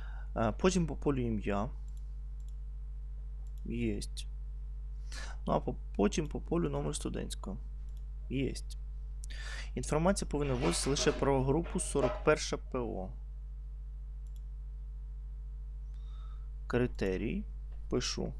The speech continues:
сорок один П О.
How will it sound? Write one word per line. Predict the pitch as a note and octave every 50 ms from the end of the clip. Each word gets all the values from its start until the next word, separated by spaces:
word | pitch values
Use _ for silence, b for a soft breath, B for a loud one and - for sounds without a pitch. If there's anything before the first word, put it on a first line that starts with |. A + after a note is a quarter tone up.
| - - - - - - - - - - - - - -
сорок | - - - - - G#2+ G#2 F2+ - - -
один | - - - B2+ D3 E3+ F3+ F#3 - - - - - - - - - - - - - - - - - - - - - - - - - - - - - - - - - - - - - - - - - - - -
П | - - C3+
О. | B2+ - G1+ - G2+